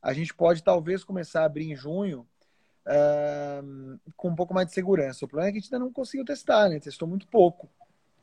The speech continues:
E, e um outro ponto importante é lembrar que o Brasil é um país de dimensões continentais. Então, pra fechar a li-, a live com o tema que você começou, como cada estado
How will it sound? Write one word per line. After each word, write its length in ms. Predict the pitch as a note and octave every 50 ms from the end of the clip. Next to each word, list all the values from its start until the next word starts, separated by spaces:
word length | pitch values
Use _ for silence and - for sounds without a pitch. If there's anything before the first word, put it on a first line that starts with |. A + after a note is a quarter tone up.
| -
E, 300 | D#3+ D#3+ D#3+ E3 D3+ -
e 40 | F#3
um 80 | F#3 G3
outro 240 | A3 B3+ C4 B3
ponto 240 | G3+ - A3 G#3 F#3+
importante 560 | G3+ - F#3+ F3+ E3 - F#3+ A3+ B3 - -
é 60 | A3+ G#3
lembrar 520 | A3 A#3+ A#3 G3+ E3+ E3 E3 F3+ G#3 A#3+ _ _ _ _ _ _ - - _
que 120 | _ - F#3+
o 20 |
Brasil 320 | F3 F#3 F3+ E3 D#3+ G3
é 20 | G#3
um 40 | G#3
país 440 | - G3 E3+ F3+ G#3+ A3 - - _ -
de 140 | D#3 D#3+
dimensões 580 | D#3+ F3 F3 F3 F3 E3 - - G3 G#3 G3+ G3
continentais. 960 | - - G#3 G#3+ A3+ G3+ - A#3+ A#3+ A#3+ A#3+ - E3 B2+ C3 B2+ - - - _
Então, 240 | - D3+ D3 C#3 C3+ _ _ _ _ _ _ _ _ _ _
pra 100 | - D3
fechar 360 | C#3 - E3 D3+ - - G#3
a 140 | G#3 F#3+ D#3+
li-, 80 | D3 - _ _ _ -
a 60 | E3
live 420 | D3 D3 C#3+ C#3+ C#3 C3+ C3 C3 - -
com 140 | - D#3+
o 40 | D#3+
tema 260 | D3 - E3+ F3 E3+
que 120 | D3 - D#3+
você 200 | D#3 C#3 - D3
começou, 580 | - C#3+ C#3 C3+ B2+ - - G3+ G#3 F3 - _ _ _ _ _ _ _ _ _ _ _ _ _ -
como 240 | - F#3 G3 G3+
cada 260 | G3+ - G#3 G#3 G#3+ G#3
estado 460 | G3 - - - D3+ D3 C#3+ C#3